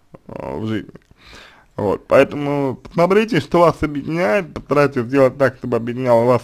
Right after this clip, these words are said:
побольше, э, вот, и, соответственно, это позволит вам увидеть, собственно, а,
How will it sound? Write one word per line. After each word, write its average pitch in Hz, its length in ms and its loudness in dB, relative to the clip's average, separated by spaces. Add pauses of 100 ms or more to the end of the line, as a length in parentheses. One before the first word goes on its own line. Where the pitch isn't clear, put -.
(120)
побольше, 147 720 0 (840)
э, - 60 -6
вот, 120 800 -2
и, 208 800 -2 (220)
соответственно, 170 760 0
это 147 880 2
позволит 131 540 0
вам 135 560 0 (340)
увидеть, 139 640 -10 (200)
собственно, 117 1000 -6 (1300)
а, 95 560 -2